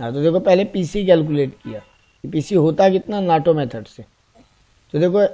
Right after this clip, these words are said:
ऐसे गुडविल टेक ओवर कर रहा है पचास हजार में, लैंड एंड बिल्डिंग टेक ओवर कर रहा है, प्लांट एंड मशीनरी बोला है ना, ओ, value upward करेगा, तो upward value, फर्नीचर fitting बोला था दस परसेंट depreciate करके लेगा,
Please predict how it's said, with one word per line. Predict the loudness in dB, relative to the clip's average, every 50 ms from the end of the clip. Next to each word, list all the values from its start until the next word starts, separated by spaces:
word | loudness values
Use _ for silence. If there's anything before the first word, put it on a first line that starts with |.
| -4 -2 2
ऐसे | 2 2 2 2 0
गुडविल | 2 2 2 4 2 2 2
टेक | 2 2 2 4
ओवर | 2 2 2 4
कर | 4 4 4
रहा | 4 2
है | 0 2
पचास | 2 4 4 4
हजार | 4 6 6 6 4
में, | 2 -2 -6 -8 -12 _ _ _ _ -2
लैंड | 0 0 2 2
एंड | 0 -2 0 0
बिल्डिंग | 0 0 0 -2 0 0
टेक | 0 0 2 2
ओवर | 4 4 4 4
कर | 4 4 4
रहा | 4 2 0
है, | -2 -6 -14 _ _ _
प्लांट | 2 4 4 4 4 0
एंड | -2 -2 -2
मशीनरी | -4 -4 -4 -2 0 0 2
बोला | 2 4 6 6
है | 6 6
ना, | 4
ओ, | 2 0 0 0 0 0 -6 _ _ 2 4
value | 6 6 6 8 6
upward | 6 6 6 4 2 2 4
करेगा, | 4 4 6 6 2 2 -2 -6 -10 -14 _ _ _ _ _ _ _ _ _ _ _ _ _
तो | -4 -2
upward | 0 0 -2 2 4 4 4 6
value, | 6 6 6 6 2 0
फर्नीचर | -2 -6 -16 -20 _ _ -2 0 0 0 2 2 2 2 2
fitting | 0 0 0 0 2
बोला | 4 4 4 4
था | 2 2
दस | 2 2 2 2 0 -2
परसेंट | -4 -2 -2 -2 -2 0
depreciate | -2 -2 -2 -4 -4 0 4 4 4 4 2
करके | 0 0 2 2 2 2
लेगा, | 2 2 2 2 0 -2